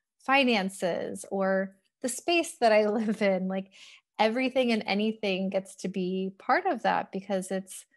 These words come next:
what's the life that you wanna live where you feel fulfilled and alive and excited to wake up every day? Like, that's what I want for my clients.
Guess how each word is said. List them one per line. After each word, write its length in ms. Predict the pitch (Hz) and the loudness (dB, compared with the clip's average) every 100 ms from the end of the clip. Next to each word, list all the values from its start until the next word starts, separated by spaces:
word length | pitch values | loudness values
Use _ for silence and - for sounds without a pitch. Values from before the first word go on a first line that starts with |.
| _ _ - | _ _ -6
what's 240 | 233 - | -6 -2
the 120 | - | 0
life 320 | 320 196 233 - | 4 4 2 -2
that 160 | 233 | -6
you 120 | 214 202 | -4 -2
wanna 220 | 196 190 | -2 -4
live 420 | 180 202 269 208 196 | -2 -2 0 -2 -4
where 100 | 190 | -4
you 160 | 196 | -2
feel 260 | 196 202 202 | -6 -6 -8
fulfilled 960 | 196 190 - - 208 285 202 90 190 - | -8 -12 -12 -6 2 2 2 -2 -8 -10
and 140 | 175 | -10
alive 720 | 175 170 170 285 320 196 - - | -10 -8 -2 -2 0 -2 -4 -10
and 140 | 180 | -10
excited 540 | 185 - - 196 302 277 | -10 -10 -4 0 0 0
to 60 | |
wake 200 | 185 175 | -2 0
up 120 | 233 311 | 0 2
every 240 | 220 190 | 2 2
day? 180 | 175 - | -6 -6
Like, 180 | 170 190 | -6 2
that's 320 | 294 302 - - | 2 2 -4 -2
what 100 | 190 | 0
I 80 | |
want 240 | 175 160 - | 0 -2 -6
for 80 | - | -12
my 100 | - | -14
clients. 880 | - - 202 175 190 _ - - - | -10 -8 -8 -12 -16 _ -20 -20 -20